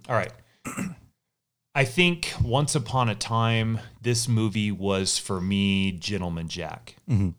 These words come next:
Speaker 1: I used to think that was a really, really great bourbon.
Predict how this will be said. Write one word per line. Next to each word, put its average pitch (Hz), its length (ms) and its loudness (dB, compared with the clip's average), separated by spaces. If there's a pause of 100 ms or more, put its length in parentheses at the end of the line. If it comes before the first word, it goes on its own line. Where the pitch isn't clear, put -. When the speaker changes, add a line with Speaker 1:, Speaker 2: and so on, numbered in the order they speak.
Speaker 1:
I 110 60 0
used 113 460 0
to 107 80 0
think 107 300 0
that 95 180 -2
was 98 200 -6
a 92 80 -4
really, 90 560 -6
really 85 340 -6
great 80 500 -8
bourbon. 80 440 -8